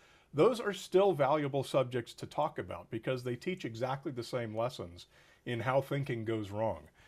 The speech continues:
Maybe this is thinking going wrong back from the sixteenth century, but we can look back and we can see what happened, and we can see that witches were burned at the stake as a result, and we can apply those lessons to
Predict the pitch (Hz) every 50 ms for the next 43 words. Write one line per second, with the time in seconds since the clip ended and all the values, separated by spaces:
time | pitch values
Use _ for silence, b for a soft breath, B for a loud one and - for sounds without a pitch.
0 | b b b b - 123 135 156 156 160 151 170 - 165 143 - - 156 143 160
1 | 147 135 127 131 135 131 131 127 127 127 127 127 127 123 117 120 120 123 - -
2 | - 120 113 - - 143 - - - 135 117 110 - 180 196 185 - - 95 85
3 | - - b b b b b b b - 127 131 143 135 135 139 127 131 143 143
4 | 143 - 131 135 147 151 151 - 131 113 113 113 - 117 107 - - 120 107 95
5 | 101 95 - 156 156 151 151 - 151 147 135 117 107 107 104 - - 101 - -
6 | - 110 95 101 - - 139 160 156 - 170 139 127 135 139 120 139 139 143 139
7 | 135 135 - 127 117 - - 135 127 127 127 - 120 110 113 117 113 104 107 120
8 | 117 120 113 - b b b b b b b b b - 131 143 143 143 - 135
9 | 127 - - - 147 151 180 170 131 120 113 107 107 110 104 101 - - 101 95
10 | - - - - 113 98 95 95